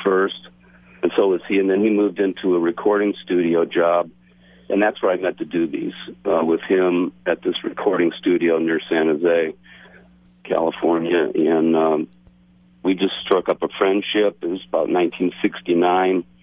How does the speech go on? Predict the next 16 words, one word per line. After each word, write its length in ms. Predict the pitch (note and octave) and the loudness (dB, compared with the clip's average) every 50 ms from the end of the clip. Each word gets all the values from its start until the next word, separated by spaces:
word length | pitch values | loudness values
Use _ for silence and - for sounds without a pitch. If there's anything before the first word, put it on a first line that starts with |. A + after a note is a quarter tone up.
| _ _ _ - - - - - _ _ _ _ | _ _ _ -20 -20 -20 -20 -20 _ _ _ _
And 100 | - E4+ | 0 2
it 40 | F4+ | 2
was, 140 | F4 F#4 - | 2 2 0
the, 120 | - E3+ D#3+ | 0 -2 -2
you 240 | B2 C#3+ C#3+ E3+ E3 | -2 -4 -2 0 0
know, 140 | C#3+ C3 B2+ | 2 2 2
when 220 | B2 B2 A#2 A2+ | 2 2 0 0
the 80 | G#2 G#2 | -2 -2
Grateful 400 | F#2 A#2 A#2 A#2+ A#2+ - A2 G#2 | 0 0 0 0 0 -2 -4 -4
Dead 280 | - A2 G#2 G2+ F#2+ - | 0 0 0 0 0 -2
and 160 | G2+ G#2+ G#2 | -2 -2 -2
the 60 | G2 | 0
Jefferson 420 | F2+ - G#2 G2+ - - G#2 G2+ G2 | 0 0 0 0 -2 -2 -2 0 2
Airplane 600 | F#2+ F#2+ E2+ - G2 G2 G2 G2 G2 G2 G2 F#2+ | 2 2 0 -2 0 0 2 2 2 2 2 2
and 160 | F#2 F2+ - | 0 0 -2
Creedence 380 | - - G2+ F#2+ F#2+ F#2+ F2 | -4 -2 0 2 2 2 0